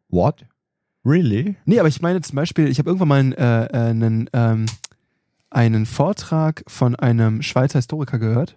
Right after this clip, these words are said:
Speaker 1: Ja.
Speaker 2: Und der hatte dann über, der hatte über, über was hat der gesprochen? Der hat über einen amerikanischen Politiker gesprochen. Und, ähm,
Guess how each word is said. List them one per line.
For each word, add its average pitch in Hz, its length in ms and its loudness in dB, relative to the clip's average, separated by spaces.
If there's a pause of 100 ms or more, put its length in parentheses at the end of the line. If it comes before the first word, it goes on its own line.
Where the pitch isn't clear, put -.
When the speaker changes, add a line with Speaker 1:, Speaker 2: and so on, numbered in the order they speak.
(140)
Speaker 1:
Ja. 107 220 -8 (420)
Speaker 2:
Und 135 180 2
der 135 100 4
hatte 165 220 0
dann 139 260 0
über, 135 760 0 (1200)
der 135 80 4
hatte 151 180 -2
über, 139 500 0 (1000)
über 127 140 -6
was 143 120 -2
hat 160 120 -6
der 143 100 2
gesprochen? 123 540 -2 (500)
Der 139 80 2
hat - 60 2
über 156 140 2
einen 151 220 2
amerikanischen 143 880 0
Politiker 143 380 0
gesprochen. 117 540 -4 (540)
Und, 131 400 0
ähm, 120 340 0